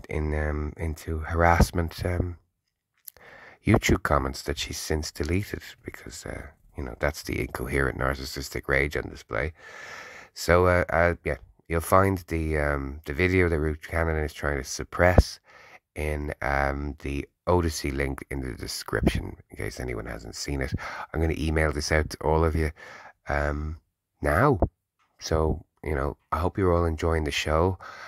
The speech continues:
Uh, today I'm going to be covering Eleanor Carmody's homophobia and, um, and general bigotry. Uh, she's a nasty person, Eleanor is. And then I'm gonna deal with Norma Salmon, uh, who is, um,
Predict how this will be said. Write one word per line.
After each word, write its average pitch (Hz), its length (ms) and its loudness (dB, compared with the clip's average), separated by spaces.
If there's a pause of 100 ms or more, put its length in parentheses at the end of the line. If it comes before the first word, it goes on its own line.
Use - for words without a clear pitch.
(160)
Uh, 80 220 4
today 82 420 2
I'm 87 140 2
going 80 180 0
to 73 80 -6
be - 80 -8
covering 76 600 -2 (100)
Eleanor 80 340 2
Carmody's 78 680 0
homophobia 85 840 2 (540)
and, 69 680 0
um, 62 760 -2 (120)
and 71 140 -2
general 71 320 2
bigotry. - 640 -4 (180)
Uh, 60 280 -4
she's - 140 -8
a - 60 -8
nasty - 440 2
person, - 500 -4
Eleanor 50 300 -4
is. 60 200 -4 (600)
And 73 240 4
then 78 100 2
I'm 76 100 2
gonna 76 140 0
deal 73 220 0
with 73 160 0
Norma 67 320 0
Salmon, 76 500 2 (540)
uh, 69 320 2 (240)
who 69 200 -4
is, 62 300 -4
um, 60 460 -4